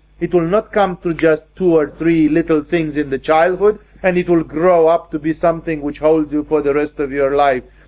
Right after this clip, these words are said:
It will have to be developed in years and years of training. For example, I am discovering that I am a chicken when I am twelve years old,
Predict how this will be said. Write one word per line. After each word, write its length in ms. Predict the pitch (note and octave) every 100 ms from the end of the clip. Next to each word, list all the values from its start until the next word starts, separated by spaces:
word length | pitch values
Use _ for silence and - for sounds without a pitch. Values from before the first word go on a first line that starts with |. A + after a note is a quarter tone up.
| _
It 200 | F#3 F3+
will 200 | E3+ E3
have 340 | D#3 F#3 G3 -
to 80 | G3+
be 240 | D#3 G3+
developed 920 | E3+ F#3+ F3 E3 A#3+ A#3 D#3 E3+ G3+ _ _ -
in 220 | F3+ E3+
years 600 | F3 G#3+ G#3+ G#3 G#3 F#3
and 180 | F3 E3
years 480 | F3+ F#3+ F#3+ F#3 F3
of 260 | F#3 -
training. 580 | - A3 G3+ E3+ C#3 B2 _ _ -
For 200 | F#3 F3
example, 600 | D#3 F3+ G3 F3+ E3 D3+
I 180 | E3 F#3
am 160 | F3+
discovering 640 | D#3+ D#3 - F3+ E3+ E3+ D#3
that 160 | D3+
I 180 | D#3+ E3
am 100 | D#3+
a 80 | C#3
chicken 540 | - G3 G3 G#3+ G3+
when 120 | F3+ D#3+
I 120 | D#3+
am 140 | D3+
twelve 320 | D3+ F3 E3+
years 360 | D3+ E3+ C#3+ B2+
old, 420 | D#3+ G3 A#3 C4